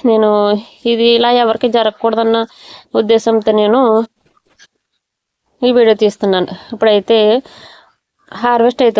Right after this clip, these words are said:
ఉందండి మనకి, చక్కగా ఏదో ఒకటి హార్వెస్ట్ అయితే మనకి టెర్రస్ గార్డెన్ ఉంటది కదా.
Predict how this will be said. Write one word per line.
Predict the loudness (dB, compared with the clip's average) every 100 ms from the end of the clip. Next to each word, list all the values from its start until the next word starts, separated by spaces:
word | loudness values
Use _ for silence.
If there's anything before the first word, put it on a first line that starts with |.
| 0
ఉందండి | 0 0 0 -2 -4 -6 -4
మనకి, | -4 -4 -4 -4
చక్కగా | -4 -4 -2
ఏదో | 0 -2
ఒకటి | -2 -2 -2
హార్వెస్ట్ | -4 -6 -4 -4
అయితే | -2 -4
మనకి | -4 -4 -2
టెర్రస్ | -2 -4 -6
గార్డెన్ | -2 -2
ఉంటది | -2 -4 -4
కదా. | -4